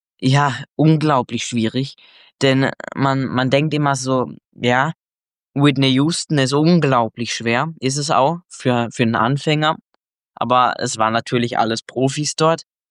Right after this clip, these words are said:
Und, ähm, für jemand, der richtig gut singen kann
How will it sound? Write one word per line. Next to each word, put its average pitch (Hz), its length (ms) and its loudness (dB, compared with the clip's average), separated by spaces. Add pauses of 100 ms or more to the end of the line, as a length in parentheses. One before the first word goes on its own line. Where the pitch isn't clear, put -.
(160)
Und, 127 520 2
ähm, 120 540 0 (380)
für 123 480 2
jemand, 123 580 -2
der 120 180 0
richtig 135 420 -4
gut 127 280 -8
singen 113 460 -4
kann 170 380 -2